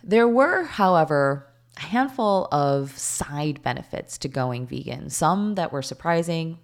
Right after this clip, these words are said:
others that were predictable. For instance, I became a much better cook <laughs> out of necessity. In two thousand sixteen, uh, vegan options, they're,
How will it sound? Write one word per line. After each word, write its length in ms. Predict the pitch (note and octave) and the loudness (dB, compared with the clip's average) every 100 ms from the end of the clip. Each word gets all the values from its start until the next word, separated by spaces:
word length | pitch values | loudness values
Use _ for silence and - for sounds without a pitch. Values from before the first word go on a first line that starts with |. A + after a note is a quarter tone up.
| - | -12
others 400 | - C3+ C3 - | -6 -4 -4 -4
that 180 | C3 | -6
were 140 | - A#2+ | -4 -6
predictable. 680 | - G3 - F3+ - D3 _ - | -4 -6 -4 -4 -4 -6 _ -8
For 120 | C3 | -4
instance, 460 | C#3+ E3+ A#3+ B3 - - - - | -4 -4 -6 -8 -12 -16 -16 -6
I 80 | C4 | -2
became 320 | D4+ F#4+ F#4 | 0 0 0
a 60 | |
much 240 | C#4+ G#3+ - | -2 -2 -2
better 180 | E3+ E3 | -4 -2
cook 400 | - D#3 F4+ - - - B3 C#4+ - D#4+ | 0 0 -2 -6 -6 -2 4 4 6 2
<laughs> 640 | D#4 C4+ - G4 D#4+ B3 | 2 -4 0 0 0 2
out 160 | F#3+ F3 | 6 6
of 120 | E3+ | 4
necessity. 720 | F#3 F#3 A3+ A3+ E3+ D#3+ F3+ - - - | 0 2 0 0 -4 -4 -8 -14 -18 -10
In 120 | - G3 | -2 0
two 100 | A3 | 4
thousand 320 | G#3 G#3+ A3 | 6 4 2
sixteen, 720 | A3 - - F3+ E3 G3+ D4 | -4 -6 -8 -4 -4 -4 -6
uh, 420 | D#4 - F#3 F#3 | -8 -4 -4 -4
vegan 240 | F3+ - F4+ | -6 -8 -4
options, 580 | F4 F4+ E4+ E4 - - - | -4 -2 -4 -6 -8 -14 -14
they're, 180 | - | -14